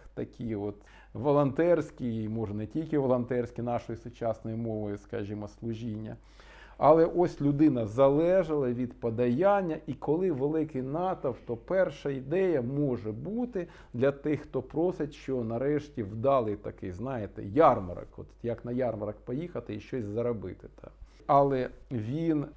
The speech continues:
просить одного, він шукає Ісуса. Це прекрасний приклад для нас, знов-таки, в наш час, коли тепер війна в Україні, ми занурені в війну, не тільки як в дев'яностих роках, в економічну кризу.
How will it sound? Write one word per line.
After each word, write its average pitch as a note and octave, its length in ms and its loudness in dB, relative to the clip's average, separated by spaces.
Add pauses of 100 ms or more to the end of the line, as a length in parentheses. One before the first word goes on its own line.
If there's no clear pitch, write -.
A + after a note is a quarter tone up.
(220)
просить B2 540 -6
одного, A2+ 600 -4 (140)
він A2 280 -6
шукає C#3+ 580 2
Ісуса. C3+ 640 -6 (640)
Це C4 160 0
прекрасний G3 840 2 (300)
приклад F3 500 0
для B2 160 0
нас, D#3 300 -2 (160)
знов-таки, C#3+ 560 -6
в G#2+ 80 -8
наш C#3 260 -4
час, D#3 420 -2
коли A#2 320 -6 (160)
тепер C#3+ 360 -2
війна A2+ 540 -2 (460)
в C3+ 100 -8
Україні, C3+ 540 0
ми A#2 220 0
занурені D3 760 2
в C3+ 60 -2
війну, C3 440 -2
не A2 140 -6
тільки D3+ 420 -4
як C3+ 160 -4
в A#2 40 -6
дев'яностих C3 640 -8
роках, B2 440 -2
в A#2+ 40 -12
економічну B2 720 -8
кризу. C#3+ 480 -6